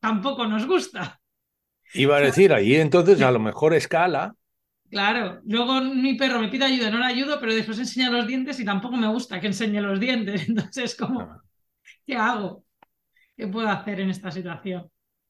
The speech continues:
Speaker 2: No,
Speaker 1: Sí.
Speaker 2: claro.
Speaker 1: Mm.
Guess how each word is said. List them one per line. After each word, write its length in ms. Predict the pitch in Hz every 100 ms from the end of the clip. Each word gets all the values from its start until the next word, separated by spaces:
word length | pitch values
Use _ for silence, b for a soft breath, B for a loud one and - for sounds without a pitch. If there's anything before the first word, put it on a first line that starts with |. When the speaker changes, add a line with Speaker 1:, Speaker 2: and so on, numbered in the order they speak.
| _ _ _ _ _ _ -
Speaker 2:
No, 260 | 131 143 180
Speaker 1:
Sí. 80 |
Speaker 2:
claro. 460 | 185 147 143 170 185 _ _ _ _ _ _ _ _ _ _ _ _ _
Speaker 1:
Mm. 200 | 202 165